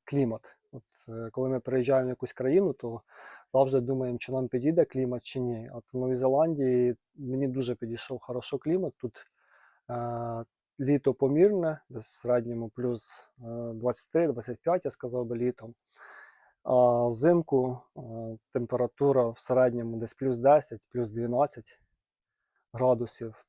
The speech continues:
Вночі бувають тільки приморозки. В принципі, ту-, ну, така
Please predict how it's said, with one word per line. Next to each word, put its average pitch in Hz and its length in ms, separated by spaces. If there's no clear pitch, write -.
Вночі 127 480
бувають 127 460
тільки 117 640
приморозки. 127 720
В - 60
принципі, 120 480
ту-, 120 460
ну, 151 180
така 120 540